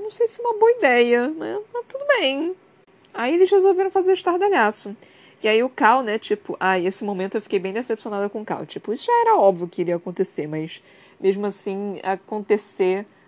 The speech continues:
você ainda fica decepcionado com o que tá acontecendo. Tipo, "Não, a gente vai ter que, você tem noção do que que a gente vai ter que fazer? A gente vai ter que lutar contra prateados, tipo, meu povo." Eu, eu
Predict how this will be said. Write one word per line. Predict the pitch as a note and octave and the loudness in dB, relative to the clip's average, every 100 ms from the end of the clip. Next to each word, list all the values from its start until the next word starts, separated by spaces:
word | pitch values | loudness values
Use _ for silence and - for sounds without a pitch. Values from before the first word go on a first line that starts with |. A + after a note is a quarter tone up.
| - | -10
você | F#3 F#3+ G#3+ | -6 -4 -4
ainda | G#3+ A#3+ | -4 -6
fica | A#3+ A3+ | -6 -2
decepcionado | A3 A3 G3+ G#3+ F#3 E3+ D#3+ | -2 0 -4 -4 -6 -6 -8
com | E3+ | -14
o | |
que | - | -10
tá | D#3+ | -10
acontecendo. | - D#3+ F#3 - D3+ D3+ | -10 -12 -12 -12 -14 -14
Tipo, | - - - D#3+ - _ _ | -10 -10 -8 -10 -12 _ _
"Não, | - C#4 G3 E3 E3 | -4 0 0 -2 -6
a | |
gente | E3 F3+ F#3 A3 A3 G#3+ F#3+ | -4 -6 -6 -2 -2 -4 -4
vai | G3+ | -2
ter | G#3 G#3 | -2 -4
que, | A3+ A3 - G#1 - A#2+ F#3+ | -8 -16 -18 -20 -18 -12 -10
você | F#3+ A3 | -2 -2
tem | G#3+ B3+ | -2 -4
noção | B3 A3+ | -4 -4
do | A3+ | -6
que | G#3 | -4
que | G3 | -4
a | |
gente | F#3 | -4
vai | F3+ | -4
ter | F3 | -6
que | - | -6
fazer? | D#3+ F#3+ | -4 -2
A | |
gente | B3+ F3+ | -2 -4
vai | F3+ | -6
ter | F#3 | -6
que | |
lutar | G#3+ A3 - G#3 | -8 -8 -8 -8
contra | G3+ A#3+ C4 | -6 -6 -6
prateados, | C4 - F#4 C4+ C4 E3+ | -6 -6 -2 0 0 -2
tipo, | - F3+ | -6 -8
meu | F3+ G#3+ | -4 -4
povo." | - B3 C#4 C4+ F3+ | -2 0 0 2 0
Eu, | F3+ - _ _ _ | -2 -6 _ _ _
eu | D#4+ | -16